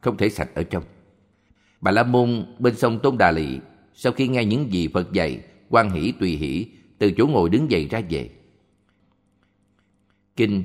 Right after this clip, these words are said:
một không tám bảy, Oanh Phát. Tôi nghe như vậy, một thời Phật ở trong vườn Ni Câu Luật, tại nước Ca Tỳ La Vệ. Bấy giờ có Bà La Môn búi tóc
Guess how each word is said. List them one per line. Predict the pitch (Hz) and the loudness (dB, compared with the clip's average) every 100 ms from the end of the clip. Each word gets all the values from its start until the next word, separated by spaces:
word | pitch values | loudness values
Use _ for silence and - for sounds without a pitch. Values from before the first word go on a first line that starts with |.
| - | -6
một | - 87 73 - | 0 0 0 -2
không | 104 85 - | 0 -2 0
tám | 87 127 | 0 0
bảy, | 80 60 92 - _ _ | -4 -4 -10 -16 _ _
Oanh | 95 98 85 87 | -2 0 -2 -4
Phát. | 117 156 - _ _ _ _ _ _ _ _ - | -8 -8 -16 _ _ _ _ _ _ _ _ -2
Tôi | 135 | 0
nghe | 139 139 | 2 2
như | 143 101 | 2 2
vậy, | 82 67 - - _ _ _ | 0 -2 -8 -20 _ _ _
một | 104 110 | -2 0
thời | 104 95 90 | 2 2 2
Phật | 85 90 87 - | 2 0 0 -2
ở | |
trong | 127 147 117 | 0 0 0
vườn | 92 78 82 | 0 0 0
Ni | 123 | 0
Câu | 131 | 0
Luật, | 110 82 - - _ _ | 0 0 -4 -18 _ _
tại | - 87 | -2 2
nước | 98 170 185 | 4 2 0
Ca | 135 | -4
Tỳ | - 78 | -2 -2
La | 87 98 | -2 -2
Vệ. | 82 58 - _ _ _ _ _ _ _ - | -4 -6 -12 _ _ _ _ _ _ _ -2
Bấy | 160 | 0
giờ | 175 107 92 85 | 4 4 4 2
có | - | 2
Bà | 98 | 2
La | 85 | 2
Môn | 98 113 107 | 2 2 2
búi | 104 143 160 | 2 0 0
tóc | 190 | -4